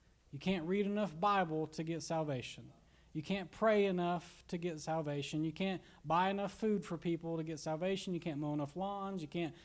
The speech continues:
serve enough people. You can't work enough to earn salvation. It is a free gift that we accept through faith. And we allow that gospel to strengthen us daily,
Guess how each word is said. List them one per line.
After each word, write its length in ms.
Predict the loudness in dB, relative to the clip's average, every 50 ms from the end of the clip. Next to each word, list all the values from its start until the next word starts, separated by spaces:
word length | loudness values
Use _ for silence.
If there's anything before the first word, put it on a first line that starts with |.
| -18 -10
serve 340 | -4 2 2 4 4 4 0
enough 220 | 0 -4 -4 -4
people. 380 | -2 -2 -2 -2 -2 -2 -2 -2
You 100 | -2 -4
can't 320 | -4 -4 -4 -4 -4 -6 -10 -16 -14 -6 0
work 340 | 4 4 4 4 2 -2
enough 460 | -2 -2 0 0 0 -2 -4 -6 -8 -16 -20 -20 -20 -16 -12
to 100 | -10 -6 -2
earn 220 | 0 2 2 2
salvation. 640 | 2 0 0 0 0 0 0 0 0 -2 -2 -4 -4 -4
It 80 | -4 -6
is 140 | -6 -4
a 100 | -4 -6
free 360 | -6 -8 -8 -4 -2 0 0 0
gift 480 | 0 0 0 0 0 -2 -4 -12 -20 -20 -20 -20 -20 -20 -12 -10
that 160 | -6 -4 0
we 120 | 0 0
accept 640 | 0 0 -2 -2 0 2 2 2 0 -4 -10 -20 -20 -20 -20 -20 -20 -20 -20 -20 -10
through 260 | 0 2 4 4 4
faith. 580 | 4 2 0 0 0 -4 -10 -16 -20 -20 -20 -20 -20 -20 -20 -20 _ _ _ _ -20 -20 -20 _ _ _ _ _ _ _ _ _ _ _ _ _ _ _ _ _ _ _ _ _ _ _ -6
And 100 | -2 0
we 100 | 2 2
allow 460 | 4 4 4 4 4 6 6 6 4 4
that 200 | 0 -2 -2 -2
gospel 420 | 0 0 0 0 -2 -2 -4 -4 -4
to 140 | -4 -6 -6
strengthen 540 | -6 -6 -2 -2 -2 -2 -2 -2 -2 -2
us 240 | -2 -2 -4 -8 -10 -12 -8
daily, 440 | -4 -2 -2 -2 -4 -6 -10 -14